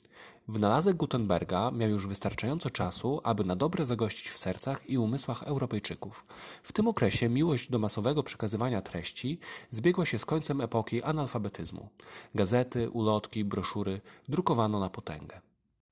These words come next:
Ogół urządzeń technicznych wykorzystywanych do formatowania drukowanej strony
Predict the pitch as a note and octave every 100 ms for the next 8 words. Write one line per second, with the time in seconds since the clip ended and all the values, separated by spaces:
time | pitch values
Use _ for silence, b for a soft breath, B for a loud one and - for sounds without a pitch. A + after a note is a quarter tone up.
0 | _ _ _ _ _ b b b b _
1 | _ _ _ _ B2+ F3 G3+ A#2+ A2+ A#2
2 | C#3 C3 G#2+ F#2+ F2+ E2+ F#2 C#3 G#2 G#2+
3 | G2 F#2 - G2 C3+ G2+ F2 A2+ B2 A2
4 | G2 G#2 G2+ B2+ G2+ G2+ G#2 A2 A2+ F2
5 | - A2 C3